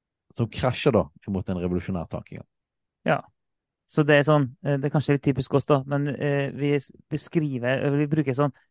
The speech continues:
Speaker 2: verdenshistorisk argument for å, eh, for å forklare hvorfor, eh, <laughs> hvorfor, eh, for eksempel Skjevt Kristent Nettverk ikke bør gå inn og bare få rive ned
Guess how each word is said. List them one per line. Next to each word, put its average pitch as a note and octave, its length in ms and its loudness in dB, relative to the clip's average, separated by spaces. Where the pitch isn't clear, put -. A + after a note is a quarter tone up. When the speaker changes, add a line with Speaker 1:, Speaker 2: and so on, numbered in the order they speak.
Speaker 2:
verdenshistorisk C#3 1600 -2
argument C#3+ 840 0
for C#3+ 200 0
å, C#3 120 0
eh, C#3 460 -2
for C#3+ 260 -4
å C3+ 360 0
forklare C3 440 -2
hvorfor, B2+ 420 -2
eh, B2+ 280 2
<laughs> F#3 680 -6
hvorfor, C#3 320 -2
eh, C3+ 300 4
for C#3+ 180 -2
eksempel B2+ 320 -2
Skjevt C#3 240 -2
Kristent C3 320 -4
Nettverk B2+ 500 -2
ikke A#2+ 540 -2
bør C3 220 0
gå C3 140 0
inn B2+ 100 -2
og C3+ 80 0
bare C3 80 2
få C3 140 2
rive C#3 280 2
ned B2 300 -2